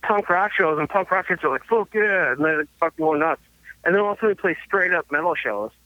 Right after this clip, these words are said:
and, like, uh, Kevin, our guitar player, is fucking just a shredder on leads.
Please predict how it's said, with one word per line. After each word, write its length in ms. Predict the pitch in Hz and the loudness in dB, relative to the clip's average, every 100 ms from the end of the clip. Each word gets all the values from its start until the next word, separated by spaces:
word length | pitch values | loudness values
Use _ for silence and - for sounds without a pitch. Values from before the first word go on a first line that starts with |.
| _ _ _ _ - | _ _ _ _ -2
and, 180 | 156 | 0
like, 260 | 156 156 - | 2 0 0
uh, 520 | 147 139 135 123 110 104 _ _ - | 0 2 2 0 -2 -4 _ _ -4
Kevin, 240 | 180 190 | -2 0
our 120 | 170 147 | 0 0
guitar 320 | 127 135 151 | -2 0 -2
player, 420 | - 117 113 123 - _ _ _ - | 0 0 0 -2 -6 _ _ _ -4
is 120 | 156 - | -4 -2
fucking 360 | 190 165 165 147 | 0 0 0 0
just 160 | 147 - - | 0 -4 -4
a 40 | 131 | -2
shredder 600 | - 139 160 135 113 117 _ _ _ _ - | 0 0 0 0 0 -4 _ _ _ _ 0
on 220 | 135 123 | 0 2
leads. 300 | 147 131 101 | 0 -2 -6